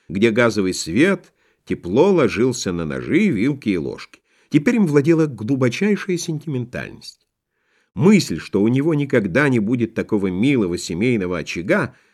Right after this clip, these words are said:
пронизала его от носа до кормы почти непереносимой болью. Что, рассуждал Уильям, повиснув на перилах и тихо плача, может сравниться с милым семейным очагом?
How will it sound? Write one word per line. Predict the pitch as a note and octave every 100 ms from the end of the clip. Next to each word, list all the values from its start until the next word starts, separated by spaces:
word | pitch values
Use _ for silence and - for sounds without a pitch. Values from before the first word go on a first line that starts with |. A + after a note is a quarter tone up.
| _ _
пронизала | A#2 D3 E3+ C#3+ F3 G3 F#3+
его | F#3 F#3 E3 F3 F#3 -
от | D3+ D#3
носа | B2+ D3 D#3+ -
до | D3 D3
кормы | C#3+ B2+ C3 D3
почти | C3 A#2+ - B2+
непереносимой | B2+ B2 B2 G#2+ G#2 - F#2+ F#2
болью. | D2 D2+ C#2 G1+ - _ _ _ _ _ _ _ _ _ _ _ _ _ _ _ _ _ _ _
Что, | - - - G3+ A3
рассуждал | F#3 - E3+ C3+ D#3 D#3
Уильям, | D3 D3+ D3+ C#3+ C3
повиснув | B2 C3 B2 A#2 -
на | A2+
перилах | A2 G#2+ A2+ G#2+ -
и | G2+
тихо | G#2 G2+
плача, | G2 F#2+ A2 G2 G2+ G2 _ - _ _ _
может | - A#2 C3+ C3+ C3
сравниться | - C3 C#3 D3+ F3 E3 D#3+
с | C3+ -
милым | C3+ D3+ A3 F#3+ F3+
семейным | - D3 C#3 C#3+ C3 A#2+
очагом? | A2+ - D2 E2+ D2+